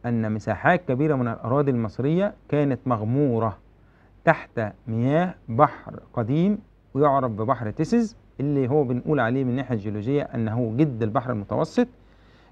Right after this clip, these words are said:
كما في الأشكال التي أمام حضراتكم.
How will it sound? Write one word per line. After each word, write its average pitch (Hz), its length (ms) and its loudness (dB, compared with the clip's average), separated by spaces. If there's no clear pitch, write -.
كما 180 240 6
في 156 340 0
الأشكال 143 680 2
التي 123 320 0
أمام 123 220 0
حضراتكم. 151 680 2